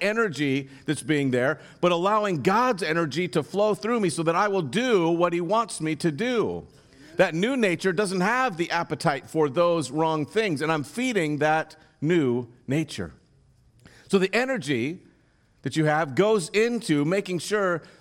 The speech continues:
that that moral excellence is coming from your new nature. Moral excellence that comes from the old nature will just be trying to prove that you're right to the outside world. The old nature wants to be seen as a Christian. The new nature says,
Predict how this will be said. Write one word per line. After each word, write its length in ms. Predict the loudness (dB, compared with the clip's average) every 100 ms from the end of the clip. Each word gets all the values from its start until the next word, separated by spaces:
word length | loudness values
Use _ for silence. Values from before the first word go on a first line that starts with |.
| -2
that 160 | 0
that 180 | 2 2
moral 340 | 2 2 2
excellence 880 | 0 -2 -2 0 0 -2 -6 -8 -12 -20 _ _ _ _ _ _
is 160 | -2 0
coming 360 | -2 0 0
from 640 | -2 0 2 2 0 -4 -8 -18 _ -4
your 160 | -2
new 180 | 0 0
nature. 520 | 0 0 -2 -10 -12 -16 _ _ _ _ _ _ _ _
Moral 320 | 2 4 4
excellence 360 | 2 0 -6 -4
that 120 | -2
comes 260 | 0 0 0
from 420 | 0 2 0 -6
the 220 | 0 0 2
old 380 | 2 2 0
nature 560 | 0 -2 -2 -4 -4 -6 -16 _ _ _ _ _ _ _ -2
will 160 | 0
just 300 | 2 -2 0
be 100 | -4
trying 500 | -4 -2 0 0 0 -2
to 100 | -6
prove 460 | -2 2 2 2
that 180 | -2 -4
you're 100 | -2
right 340 | 0 0 0 -2
to 100 | -2
the 120 | 0
outside 440 | 0 -2 -4 -2
world. 200 | -2 -2
The 100 | -2
old 320 | 0 0 0 -2
nature 320 | -2 -2 -2
wants 200 | -2 -4
to 80 | -6
be 120 | -6
seen 720 | -4 -4 -4 -2 -2 -4 -6
as 180 | -8 -8
a 60 | -8
Christian. 540 | -10 -10 -10 -10 -6
The 100 | -2
new 260 | 0 -2 0
nature 380 | -2 -2 -6
says, 480 | -10 -4 -2 -2 -4